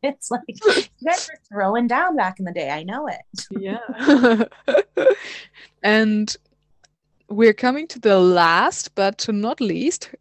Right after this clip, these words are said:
Speaker 2: Melpomene.
Speaker 1: Oh, I know. What she's,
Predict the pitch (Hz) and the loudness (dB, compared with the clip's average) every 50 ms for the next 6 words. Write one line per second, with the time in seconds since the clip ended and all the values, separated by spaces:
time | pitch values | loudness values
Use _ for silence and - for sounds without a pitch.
0 | _ - 196 196 196 208 226 277 330 - - 320 311 294 294 285 277 262 233 202 | _ -8 -6 -2 0 2 2 2 2 0 -2 -4 -2 0 0 2 2 2 2 0
1 | 175 165 180 196 - _ _ _ _ 311 330 - _ _ _ _ _ _ _ _ | 0 -2 -4 -6 -10 _ _ _ _ -20 -20 -20 _ _ _ _ _ _ _ _
2 | _ _ _ _ _ _ _ _ _ _ _ _ _ _ _ _ _ _ 233 247 | _ _ _ _ _ _ _ _ _ _ _ _ _ _ _ _ _ _ -4 -4
3 | 240 220 - - 220 233 240 226 226 226 233 233 226 226 220 214 202 190 208 233 | -2 -2 -4 -4 -6 -6 -6 -6 -4 -4 -2 -2 -2 -2 -2 -4 -6 -6 -6 -6
4 | 240 - - - - - - _ - - - - - 240 226 - | -6 -6 -10 -14 -16 -18 -18 _ -20 -20 -20 -20 -18 -18 -20 -20